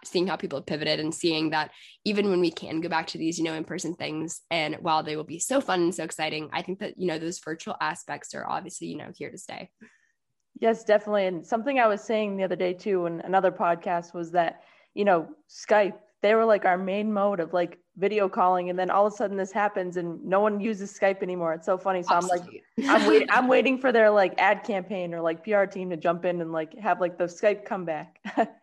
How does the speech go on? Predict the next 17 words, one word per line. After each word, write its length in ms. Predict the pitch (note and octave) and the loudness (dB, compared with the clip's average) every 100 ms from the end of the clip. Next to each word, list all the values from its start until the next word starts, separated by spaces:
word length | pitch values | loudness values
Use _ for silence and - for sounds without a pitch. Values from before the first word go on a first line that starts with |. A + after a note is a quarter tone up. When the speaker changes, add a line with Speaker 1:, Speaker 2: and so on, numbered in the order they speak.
| - | -2
Speaker 1:
know, 240 | B3+ C#4 | 2 4
they 160 | G3+ G3+ | 4 4
really 320 | G3 G3+ F#3+ | 4 2 0
could 180 | - G#3 | -4 -2
have, 240 | G#3 F3+ | -2 -2
like, 420 | F3 D#3 D3 C#3+ - _ | -2 -2 -4 -10 -20 _
championed 640 | - G3+ F3+ F3+ E3+ C#3+ D3+ | -4 0 0 0 0 -2 -4
themselves 680 | D3+ - D#3 D3+ D3 A#3 - | -4 -2 0 0 -2 -4 -2
Speaker 2:
<laughs> 20 | |
Speaker 1:
as, 220 | D#3+ E3 | -4 -2
like, 180 | D#3+ E3 | -4 -2
the 120 | F3+ | -2
leaders 520 | E3+ F3 D#3+ C3 D3 | 0 2 0 -2 -4
of 140 | C#3 D#3 | -6 -8
the 80 | |
pandemic, 640 | D#3+ D#3 D#3 D3 C#3 C3 - | -8 -8 -6 -8 -8 -12 -12
but 320 | D3 C#3+ C#3 | -8 -8 -8